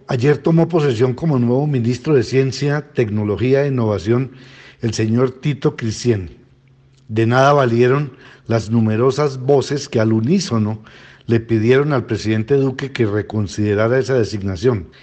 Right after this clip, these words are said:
Eran de personas calificadas y autorizadas para hacerlo. Más aún, muchas de ellas formaron parte de la llamada misión de sabios que el propio presidente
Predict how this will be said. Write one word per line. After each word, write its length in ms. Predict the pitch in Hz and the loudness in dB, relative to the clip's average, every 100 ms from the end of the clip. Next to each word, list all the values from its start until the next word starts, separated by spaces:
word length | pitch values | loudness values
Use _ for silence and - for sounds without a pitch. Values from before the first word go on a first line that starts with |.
| _ | _
Eran 260 | 131 127 143 | -2 0 2
de 120 | 135 | 0
personas 500 | - 104 113 123 127 | 0 -4 -2 -2 -2
calificadas 840 | - 104 98 101 80 107 120 139 | -2 -2 -4 -8 -4 0 0 0
y 40 | 127 | -2
autorizadas 680 | 95 104 95 90 101 117 | -2 -4 -6 -4 -2 -2
para 200 | 113 104 | -2 -4
hacerlo. 400 | 95 113 104 87 85 _ _ - - _ | -2 -2 -4 -6 -16 _ _ -20 -20 _
Más 240 | 117 123 | -2 0
aún, 400 | 143 160 143 90 - - - - | 2 2 0 -2 -8 -20 -12 -4
muchas 380 | 131 131 170 | -2 2 2
de 240 | 131 123 123 | 4 4 4
ellas 300 | 131 147 156 | 4 0 0
formaron 560 | - 113 107 120 131 | 0 0 0 0 0
parte 640 | 139 - 139 131 - 151 135 - - - | -2 0 0 -2 -6 -8 -8 -14 -20 -18
de 160 | - 110 | -2 0
la 120 | 107 | 0
llamada 460 | 101 101 101 117 131 | 0 -2 0 0 0
misión 400 | 131 107 117 113 | 0 0 0 0
de 120 | 123 | 0
sabios 440 | 113 131 120 131 | 0 2 0 -2
que 100 | - | -2
el 100 | 110 | -4
propio 340 | 90 123 113 143 | -2 -2 0 -2
presidente 760 | 127 101 98 101 101 - 131 | -2 -2 -2 -4 -4 -6 -8